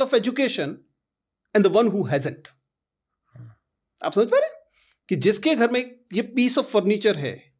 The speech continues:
वह उस परिवार से आता है जिस परिवार में पढ़ने लिखने की एक so called संस्कृति है, ठीक है ना?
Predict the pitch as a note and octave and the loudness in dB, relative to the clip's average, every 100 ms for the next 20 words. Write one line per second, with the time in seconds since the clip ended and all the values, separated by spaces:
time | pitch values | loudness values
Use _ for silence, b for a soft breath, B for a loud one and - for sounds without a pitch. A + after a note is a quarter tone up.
0 | _ _ _ _ _ - F3 G#3+ D#4+ D#4+ | _ _ _ _ _ 0 2 4 2 2
1 | B3 - B3 A3+ A3+ A3 G#3+ F#3+ D#3 D#3+ | -4 -2 0 2 2 2 0 0 0 0
2 | D3 E3 G#3 G3 - E3 D3 C#3 D3 C#3+ | 0 0 -2 -4 -2 0 0 2 0 0
3 | E3 A#3+ F4+ - - _ _ C#3 C3+ F3 | -2 0 -2 -6 -20 _ _ 0 2 4
4 | G3+ C#3 C3 C3+ C3+ F#3 F#4+ - _ - | 2 -2 -4 -4 -4 -4 -6 -10 _ -8
5 | C#3 - D3+ C#3+ D3 D3 - D3 C3 - | -8 -2 -2 2 0 -2 -4 -4 -4 -6
6 | A#3 F3 - _ _ _ _ - C3 G#3 | -8 -10 -14 _ _ _ _ -6 0 0
7 | F#4 | 0